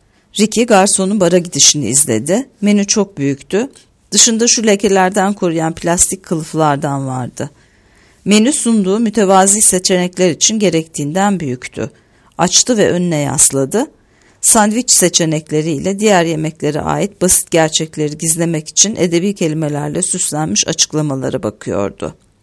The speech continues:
Bir süre sonra menüyü indirdi, şarabıyla garsonu görmeyi umuyordu.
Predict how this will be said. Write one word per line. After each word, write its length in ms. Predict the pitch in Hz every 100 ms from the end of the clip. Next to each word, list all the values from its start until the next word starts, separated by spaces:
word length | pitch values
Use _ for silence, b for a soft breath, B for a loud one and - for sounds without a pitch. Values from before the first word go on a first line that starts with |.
| _ _ b b b b b b -
Bir 100 | 381
süre 320 | - 240 202
sonra 300 | 202 214 240
menüyü 340 | 294 240 226 196
indirdi, 640 | 170 202 185 160 160 262
şarabıyla 560 | - 202 196 214 180
garsonu 520 | 196 170 185 - 180 190
görmeyi 440 | 170 160 165 156
umuyordu. 680 | 127 147 147 143 139 147